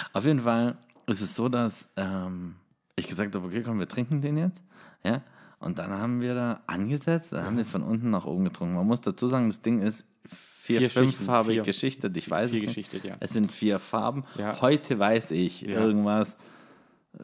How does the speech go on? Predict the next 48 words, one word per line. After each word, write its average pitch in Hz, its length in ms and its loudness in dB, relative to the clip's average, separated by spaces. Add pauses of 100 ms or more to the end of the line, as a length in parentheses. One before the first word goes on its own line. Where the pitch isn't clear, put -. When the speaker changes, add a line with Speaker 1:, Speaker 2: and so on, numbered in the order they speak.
(120)
Speaker 1:
ich 90 140 -6
sag 101 120 2
jetzt 101 140 2
mal 95 160 0
Baileys 110 420 4
Blue, 104 220 2
Curacao, 92 520 0
bla, 87 180 2
bla, 85 160 -2
bla. 95 280 0
Also 90 180 0
so, 101 160 -2
Speaker 2:
Mhm. 90 60 -4
Speaker 1:
das 92 160 -4
kann 104 180 0
man 101 140 2
ja 90 220 0
schichten. - 520 -2
Das 95 140 -2
war 107 80 2
Speaker 2:
Ja. 92 60 -2
Speaker 1:
damals 98 420 0
wirklich 92 420 -4 (100)
phänomenal 95 800 0
Speaker 2:
Ja, 78 80 0
Speaker 1:
und 82 60 0
Speaker 2:
so, 82 80 -2 (200)
ey, 82 140 -6
wie 73 40 -8
Speaker 1:
das 107 100 -4
war 107 60 -8
Speaker 2:
machen 92 160 -4
Speaker 1:
noch 90 180 2
Speaker 2:
die 95 80 2
Speaker 1:
nirgendwo 98 440 4
Speaker 2:
das? 85 80 -2
Ja. 85 60 2
Speaker 1:
gesehen. 98 300 2 (640)
Auf - 240 -4
jeden 117 220 2
Fall 98 220 -4
war 95 160 0
das 92 200 -6
so, 117 120 0
dass 117 200 0
das 82 200 -8
im 69 120 -6
Endeffekt 107 640 -2